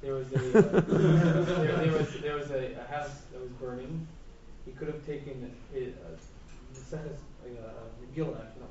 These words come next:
Speaker 1: Maseches, uh, Megillah, which is obviously, um, tar-, you know, holy, you know,
Speaker 2: Kisvei
Speaker 1: Hashem
Speaker 2: Kodesh,
Speaker 1: Hashem's
Speaker 2: yeah.
Speaker 1: name in. And he could have taken, or he could have taken his handwriting Sfar-, Sfardim.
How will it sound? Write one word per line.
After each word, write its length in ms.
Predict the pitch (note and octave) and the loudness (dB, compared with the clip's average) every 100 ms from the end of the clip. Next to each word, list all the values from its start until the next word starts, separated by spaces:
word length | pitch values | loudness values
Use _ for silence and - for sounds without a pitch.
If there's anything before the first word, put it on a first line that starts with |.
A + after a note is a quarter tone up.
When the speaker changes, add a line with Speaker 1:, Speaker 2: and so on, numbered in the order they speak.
| - | -14
Speaker 1:
Maseches, 320 | A2 - - | -14 -12 -12
uh, 220 | A2+ A#2 | -14 -14
Megillah, 380 | A#2+ C3 A#2+ - - - - - - | -10 -8 -8 -10 -14 -16 -16 -16 -14
which 160 | B2+ C3 | -12 -10
is 160 | A#2 A#2 | -10 -10
obviously, 400 | B2 B2+ B2+ A#2 | -12 -10 -8 -8
um, 160 | A2+ A2 A2 - - - | -10 -12 -14 -16 -16 -14
tar-, 220 | A#2+ - | -12 -12
you 60 | A#2+ | -12
know, 80 | A2 - - - - - - - - - | -14 -14 -16 -18 -18 -18 -18 -18 -18 -14
holy, 220 | B2+ B2 A#2+ | -10 -8 -8
you 100 | A#2+ | -10
know, 100 | - | -6
Speaker 2:
Kisvei 240 | B2+ A2 A2 | -4 0 2
Speaker 1:
Hashem 240 | A2 A2 | 4 4
Speaker 2:
Kodesh, 120 | B2+ A#2+ | 2 0
Speaker 1:
Hashem's 320 | A2+ C3 B2+ | -2 -4 -8
Speaker 2:
yeah. 80 | A#2 | -10
Speaker 1:
name 80 | |
in. 720 | A2+ B2 C3+ - - - - D3 | -12 -12 -14 -16 -16 -16 -12 -8
And 260 | C#3+ B2+ C3+ | -8 -8 -10
he 80 | |
could 160 | C3 D3+ | -6 -4
have 100 | C#3 | -4
taken, 320 | C#3+ B2 B2 | -6 -8 -8
or 140 | D3 C3+ | -8 -8
he 60 | |
could 120 | C3+ | -6
have 100 | C3+ | -8
taken 200 | C3+ B2+ | -6 -8
his 180 | B2 A#2 C#3 | -8 -12 -12
handwriting 400 | B2+ B2 A#2 A2 - | -10 -8 -10 -14 -14
Sfar-, 240 | B2 A#2 - - - | -12 -12 -12 -16 -12
Sfardim. 240 | C3+ A#2 | -10 -8